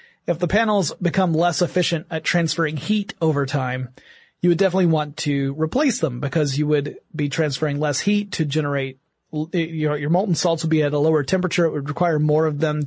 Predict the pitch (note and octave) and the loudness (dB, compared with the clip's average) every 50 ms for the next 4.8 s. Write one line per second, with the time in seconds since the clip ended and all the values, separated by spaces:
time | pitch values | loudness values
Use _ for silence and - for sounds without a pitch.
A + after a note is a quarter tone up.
0 | - - C#3+ C3+ C3 B2+ B2 - - - - - - _ _ _ _ _ _ _ | -6 -6 -4 -4 -4 -4 -6 -8 -12 -20 -20 -20 -20 _ _ _ _ _ _ _
1 | _ - - F3+ E3+ D#3+ D#3+ D#3 D#3+ D#3+ D#3+ D#3+ D#3 D3+ C#3+ C3+ - - C#3+ C3+ | _ -4 0 0 2 2 2 2 2 2 2 2 2 0 0 -4 -4 -4 -4 -2
2 | C3 C3 B2+ - - - F#3+ F3+ F3+ F3 E3+ E3+ E3 D#3 C#3 - - _ _ _ | -2 -2 -4 -4 -4 0 2 2 2 4 4 2 2 0 -2 -4 -14 _ _ _
3 | _ _ _ _ _ _ _ _ - F#3+ G3+ G3 G3+ - G3+ F#3 F3 F#3 F3 D#3+ | _ _ _ _ _ _ _ _ 0 2 2 2 2 0 2 0 2 2 2 2
4 | F3 D3 - D#3 - - D3 C3+ B2+ B2 A#2+ B2 A#2 - - - | 0 0 0 0 -2 0 -2 -2 -2 -2 -2 -4 -4 -4 -6 -12